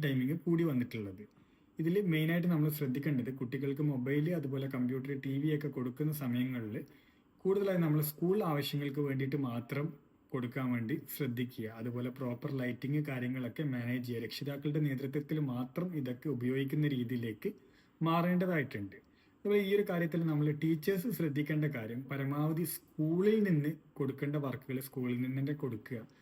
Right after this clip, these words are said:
അതുപോലെ ഹോം വർക്കുകൾ ഉണ്ടെങ്കിൽ സ്കൂളിൽ നിന്ന് തന്നെ കുട്ടികൾക്ക് പറഞ്ഞു കൊടുക്കുക. അതായത് നമ്മളൊരു ഗ്രൂപ്പൊക്കെ ക്രിയേറ്റ് ചെയ്ത് അതിലേക്ക് അയക്കുന്ന സമയത്ത് പലപ്പോഴും കുട്ടികളും പാരൻസും ഇത് ഉപയോഗിക്കാൻ വേണ്ടി നിർബന്ധിതരാവുകയാണ് ചെയ്യുന്നത്.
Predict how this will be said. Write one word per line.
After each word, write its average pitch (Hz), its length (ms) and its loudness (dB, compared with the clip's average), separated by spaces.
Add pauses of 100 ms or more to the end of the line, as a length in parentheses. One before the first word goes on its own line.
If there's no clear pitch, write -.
(160)
അതുപോലെ 135 340 -2
ഹോം 127 220 -2
വർക്കുകൾ 143 380 0
ഉണ്ടെങ്കിൽ 135 260 0 (100)
സ്കൂളിൽ 135 340 -2
നിന്ന് 135 160 0
തന്നെ 151 120 0
കുട്ടികൾക്ക് 131 520 -4
പറഞ്ഞു 123 320 -2
കൊടുക്കുക. 107 380 -6
അതായത് 113 200 -10
നമ്മളൊരു 127 320 -2
ഗ്രൂപ്പൊക്കെ 135 420 -2
ക്രിയേറ്റ് 139 460 -2
ചെയ്ത് 127 160 -4 (380)
അതിലേക്ക് 175 420 2
അയക്കുന്ന 160 340 0
സമയത്ത് 127 520 -2 (460)
പലപ്പോഴും 151 540 2 (340)
കുട്ടികളും 151 480 -2 (200)
പാരൻസും 135 580 -2 (140)
ഇത് 143 140 -2
ഉപയോഗിക്കാൻ 156 600 2
വേണ്ടി 127 160 0 (120)
നിർബന്ധിതരാവുകയാണ് 135 1040 2 (100)
ചെയ്യുന്നത്. 113 420 -4